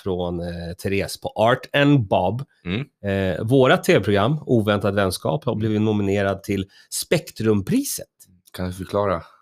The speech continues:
Speaker 1: Spektrumpriset, det är ju ett pris som handlar om mångfald. Det gillar vi. Vet du vad det är?
Speaker 2: Nej.
Speaker 1: Mångfald. Jag ska ta fram S M S från Therese. Eh, så här. "S V T har nominerat Oväntad vänskap till Spektrumpriset.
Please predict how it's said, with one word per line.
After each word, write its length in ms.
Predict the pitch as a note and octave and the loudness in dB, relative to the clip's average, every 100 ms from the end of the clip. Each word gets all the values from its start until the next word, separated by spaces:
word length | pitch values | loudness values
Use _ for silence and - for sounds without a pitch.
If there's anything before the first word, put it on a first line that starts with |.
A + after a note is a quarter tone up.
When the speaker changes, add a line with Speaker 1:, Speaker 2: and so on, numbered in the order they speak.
| _ _ _ - | _ _ _ -6
Speaker 1:
Spektrumpriset, 760 | - D#3 D#3 C3+ F3+ G#3 G#3 G3+ A2+ | -2 0 0 2 0 0 -4 -4 -2
det 160 | D3+ F3 | 0 2
är 240 | D3 B2+ | 2 0
ju 120 | B2+ | 0
ett 200 | C3 B2+ | -2 -4
pris 440 | - A#2 G#2+ - - | -4 -2 -2 -2 -8
som 480 | - - A2+ G#2+ A2 G#2+ - - - - | -6 0 2 2 0 -4 -14 -20 -20 -20
handlar 440 | - - B2 A2+ A#2+ | -8 -2 0 0 0
om 160 | C3+ B2+ | 2 4
mångfald. 800 | D#3+ C#3+ A#2+ - C3+ E3 A3 A3 - _ _ _ _ _ _ _ _ _ | 6 6 2 0 0 0 -2 -8 -16 _ _ _ _ _ _ _ _ _
Det 80 | A2+ | 0
gillar 260 | C3 B2 | 2 4
vi. 80 | B2 F3+ - _ _ _ - | 2 0 -4 _ _ _ -16
Vet 100 | A2 | -8
du 40 | |
vad 100 | A#2 | -4
det 140 | G#2+ C3+ | -2 -4
är? 120 | E2 _ _ _ - | -8 _ _ _ -20
Speaker 2:
Nej. 240 | D2+ D2+ _ | -18 -18 _
Speaker 1:
Mångfald. 500 | A2 F#2 - G2+ F2+ - _ _ - | -8 -8 -6 -8 -10 -16 _ _ -14
Jag 80 | |
ska 120 | G2+ G#2 | -8 -4
ta 120 | A2 | -4
fram 280 | - A#2+ A2 | 0 2 2
S 160 | G#2+ | -2
M 100 | G#2 | -2
S 180 | A2 - G2 | -2 -4 -8
från 200 | - F2 | -8 -6
Therese. 400 | G#2 F#2 E2 - _ - - _ - | -4 -4 -6 -12 _ -20 -20 _ -8
Eh, 280 | F#2+ F#2+ | -4 -2
så 140 | F#2 A#2+ | -2 0
här. 360 | B2+ G#2 E2 - - | 0 0 -4 -12 -8
"S 220 | - D#3+ E3+ | 0 0 2
V 80 | |
T 160 | D#3+ E3+ | 2 4
har 120 | E3 | 4
nominerat 440 | E3 D#3+ D3+ C#3 - | 4 4 4 2 2
Oväntad 540 | - C3 C3 B2 B2+ | 2 4 4 2 0
vänskap 440 | C3+ A2+ - A2 | 2 2 0 -4
till 100 | - | -2
Spektrumpriset. 1160 | G#2+ - D#3+ D3+ - A2 G#2+ G#2+ E3 E3 - - | -6 -2 -2 -2 -2 0 2 2 0 -2 -4 -8